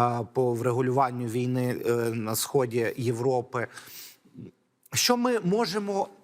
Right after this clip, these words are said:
скажімо так, по першим цим заявам, інформаційним в першу чергу, ми ж розуміємо, що поки якихось дієвих кроків, е, Трампу, е, здійснити складно, тому що, ну,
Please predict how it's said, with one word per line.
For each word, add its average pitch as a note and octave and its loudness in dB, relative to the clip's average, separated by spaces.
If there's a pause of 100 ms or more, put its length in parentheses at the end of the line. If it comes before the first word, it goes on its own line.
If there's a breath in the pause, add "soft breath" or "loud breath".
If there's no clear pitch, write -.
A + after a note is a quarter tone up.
(500)
скажімо G3 2
так, F#3+ 2
по F3 0
першим F3 0
цим D#3+ 0
заявам, F#3+ 2
інформаційним G#3+ 0
в A#2 -2
першу A2+ -2
чергу, A#2+ 0
ми C3 0
ж - -4
розуміємо, D3 0
що - -10
поки - -2 (300 loud breath)
якихось C3 0
дієвих C#3+ 0
кроків, C#3 -2
е, A#2+ 2
Трампу, C3+ -2 (380 loud breath)
е, A2 2
здійснити A#2 -2
складно, E3+ 0
тому C3+ -4
що, B2+ 2 (140)
ну, D3 0